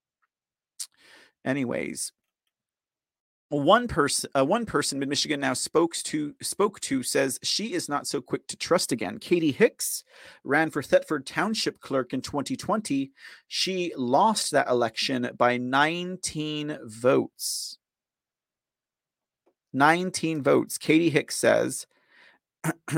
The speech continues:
oh, I'm sorry, this is Stanky who's talking. Stanky says, "Now this is all coming out, and, and it kind of, you know, I'm kind of happy that it's coming out three years later, because the election is right around the corner again, and it concerns me that this will take place again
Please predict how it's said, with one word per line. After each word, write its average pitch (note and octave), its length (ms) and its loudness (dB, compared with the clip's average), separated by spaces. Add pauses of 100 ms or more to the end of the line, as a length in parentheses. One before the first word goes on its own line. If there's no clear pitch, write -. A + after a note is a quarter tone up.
oh, D3 80 8
I'm C3+ 100 4
sorry, B2+ 220 4
this A#2 140 -4
is - 140 0
Stanky B2+ 400 0
who's - 180 -8
talking. A2+ 360 -4
Stanky F3 400 0
says, B2+ 320 4
"Now F3+ 220 4
this A3+ 160 -4
is G#3 120 -2
all F3 140 8
coming D#3 400 -4
out, A#2+ 300 2
and, C3 340 0 (180)
and B2+ 400 0 (100)
it D3+ 180 -2
kind D#3+ 300 0
of, C#3+ 160 2
you G3 120 -4
know, C#3 320 0 (400)
I'm A3 160 2
kind A3 240 4
of G3 80 2
happy D3 460 4
that D3+ 160 2
it's - 160 -4
coming D#3 320 -2
out D3+ 320 0 (160)
three C3+ 180 4
years C#3 320 2
later, C#3 400 0 (460)
because D3+ 300 6
the F3+ 100 2
election G3+ 380 2
is D3 160 -4
right C#3 380 4
around B2+ 360 0
the - 80 -12
corner A2+ 480 2
again, G#2+ 420 -6
and A#2 140 -2
it A#2 100 -6
concerns F3+ 600 -4
me B2+ 120 -2
that - 140 -8
this - 160 -8
will B2 80 -8
take B2 220 -8
place - 340 -4
again C3+ 680 -2